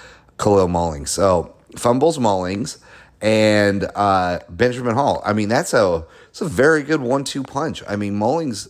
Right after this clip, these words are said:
looked good. He really looked good. Uh, I, it, d-, is it me or does it look like he slimmed down a bit?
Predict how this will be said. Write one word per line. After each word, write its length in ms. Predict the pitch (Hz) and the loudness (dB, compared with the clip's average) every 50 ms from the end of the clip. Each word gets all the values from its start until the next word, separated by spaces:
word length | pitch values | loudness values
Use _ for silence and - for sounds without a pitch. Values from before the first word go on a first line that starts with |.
| _ - | _ -14
looked 720 | 95 98 98 92 101 113 123 - - - - - 95 82 | -10 -8 -4 0 2 2 2 2 -2 -14 -16 -16 -14 -6
good. 460 | - 98 107 165 185 147 - - - - _ - - - - - - | -2 2 2 2 2 2 -2 -4 -8 -20 _ -20 -20 -20 -20 -10 -4
He 120 | - 117 | 0 0
really 460 | 110 95 95 98 107 113 120 131 143 | 0 2 2 4 4 6 6 6 4
looked 420 | 143 131 110 113 123 127 - - - | 4 4 4 2 2 2 -2 -8 -4
good. 360 | - 92 92 95 101 123 131 - - - - - _ - | 0 2 2 2 0 -2 -6 -14 -18 -20 -20 -20 _ -6
Uh, 360 | - 101 101 98 95 92 87 - - _ _ _ _ _ _ _ _ _ _ _ _ - - | -2 2 2 2 2 2 0 -4 -10 _ _ _ _ _ _ _ _ _ _ _ _ -10 -6
I, 160 | - 113 104 - | -6 -6 -6 -6
it, 280 | - 101 - - 95 - | -8 -12 -12 -12 -6 -2
d-, 180 | - 156 151 - - | 0 0 0 0 0
is 180 | 135 143 131 | -2 0 2
it 100 | 151 151 | 2 2
me 200 | 143 165 190 196 | 2 2 4 4
or 80 | 220 226 | 4 4
does 180 | 190 185 170 156 | 4 2 2 2
it 60 | 156 | 0
look 200 | 143 156 165 - | 0 -2 -2 -2
like 120 | 190 175 | -4 -6
he 160 | - 156 160 | -4 -4 -4
slimmed 520 | 135 - - - - 135 147 143 139 131 101 | -4 -4 -4 -2 0 0 2 2 0 -2 -2
down 320 | - 110 - 135 147 147 | -4 -4 -2 -2 -2 -2
a 80 | 120 92 | -2 -2
bit? 300 | 78 76 73 67 - | -4 -6 -10 -10 -12